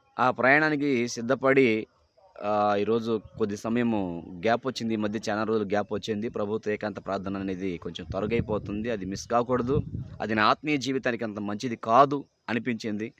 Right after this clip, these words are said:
అందుకే ఆ ప్రయాణాన్ని కొంచెం వాయిదా వేసుకొని మరి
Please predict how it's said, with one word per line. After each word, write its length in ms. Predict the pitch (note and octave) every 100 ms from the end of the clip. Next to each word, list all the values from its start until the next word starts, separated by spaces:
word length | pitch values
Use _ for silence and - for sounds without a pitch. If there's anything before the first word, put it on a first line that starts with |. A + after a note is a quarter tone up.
| _ _ _ _ - _ -
అందుకే 320 | D#3+ G3 F#3+
ఆ 100 | D3+
ప్రయాణాన్ని 480 | A#2 B2+ C#3+ C#3+ C3+
కొంచెం 340 | B2+ A2 A#2
వాయిదా 280 | A2 A#2+ B2
వేసుకొని 640 | A#2 A2 - A#2+ A#2+ F#2 G#2+ _ _ _ _ _ _ _ _ _ -
మరి 220 | A#2 A2+